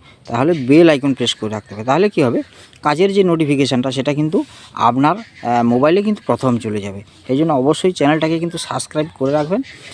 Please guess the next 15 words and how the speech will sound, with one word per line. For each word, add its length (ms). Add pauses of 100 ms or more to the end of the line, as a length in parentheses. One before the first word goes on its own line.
(160)
এবং 120 (120)
যারা 160 (120)
সাবস্ক্রাইব 480 (180)
করে 220
রেখেছেন 320 (100)
আগে 180
থেকে, 160 (420)
তাদেরকে 360
অসংখ্য, 260
অসংখ্য 300 (180)
ধন্যবাদ 360
জানাই। 180 (580)
এবং 140 (180)
তোমরা 260 (420)
তোমাদের 260